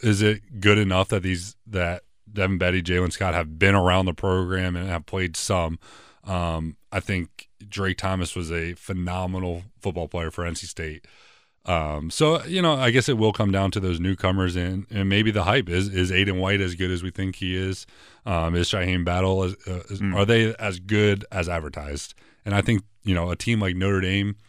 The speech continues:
Speaker 1: they can expose your weaknesses pretty
Speaker 2: Mm.
Speaker 1: quickly. So I think that'll be the biggest tell is w-, what are the weaknesses, and, and, and they'll quickly be able to find out.
Speaker 2: Does, does the offense changing affect the defense at all?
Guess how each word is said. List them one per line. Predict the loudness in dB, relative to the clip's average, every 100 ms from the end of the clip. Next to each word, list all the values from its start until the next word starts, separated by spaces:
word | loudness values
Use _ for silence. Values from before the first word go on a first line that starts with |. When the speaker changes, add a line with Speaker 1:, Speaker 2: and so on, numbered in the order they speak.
| _ _
Speaker 1:
they | -2 2
can | 2
expose | 0 0 2 4 4 0 -4
your | -4
weaknesses | -2 -2 -4 -6 -4 -6 -4
pretty | -2 -2
Speaker 2:
Mm. |
Speaker 1:
quickly. | -2 -2 -2 -6
So | -4 0 0 0 -6 -20 -20 -20 -6
I | 0
think | 2
that'll | 6 6 6
be | 4
the | 2
biggest | 2 2 2
tell | 2 2
is | -2 -8 -16
w-, | -16 -12
what | -6 0 0 -2
are | -2 0 0 -2 -6 -8
the |
weaknesses, | -6 -4 -4 -6 -6 -8 -8
and, | -8 -10 -10
and, | -10 -10 -10
and | -10 -10 -10
they'll | -4 -4
quickly | -4 -8 -6 -6
be | -6
able | -8
to | -12 _
find | -10 -8
out. | -8 -12 -14 -14 2
Speaker 2:
Does, | 2 2
does | 2 0 4
the | 4
offense | 2 2 -2 2
changing | 2 2 0
affect | 0 0
the | 0
defense | -2 -2 -2 -2
at |
all? | -2 -2